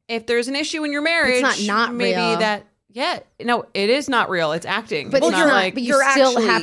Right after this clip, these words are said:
Speaker 2: to
Speaker 3: physically doing
Speaker 2: make
Speaker 3: it.
Speaker 2: out with those people. It's not like, oh,
Speaker 3: And you have to act
Speaker 2: speaking
Speaker 3: like you like it.
Speaker 2: Wait, I heard. in
Speaker 1: Yeah,
Speaker 2: wait,
Speaker 1: that's the job.
Speaker 2: Speaking of things that are fake, though, and not acting,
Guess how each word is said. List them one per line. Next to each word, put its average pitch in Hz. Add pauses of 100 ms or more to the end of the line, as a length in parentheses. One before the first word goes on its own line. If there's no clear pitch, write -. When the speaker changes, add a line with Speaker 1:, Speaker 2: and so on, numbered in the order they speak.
Speaker 2:
to 220
Speaker 3:
physically 190
doing 175
Speaker 2:
make 208
Speaker 3:
it. -
Speaker 2:
out 214
with 208
those 196
people. 226
It's 220
not 214
like, 208 (500)
oh, 285
Speaker 3:
And -
you 269
have 302
to 320
act 339
Speaker 2:
speaking 330
Speaker 3:
like 285
you 285
like 240
it. -
Speaker 2:
Wait, 320
I 262
heard. 233
in 240
Speaker 1:
Yeah, 285 (100)
Speaker 2:
wait, 302
Speaker 1:
that's 247
the 277
job. 311
Speaker 2:
Speaking 269
of -
things 233
that 208
are 196
fake, -
though, 247 (260)
and 202
not 180
acting, 294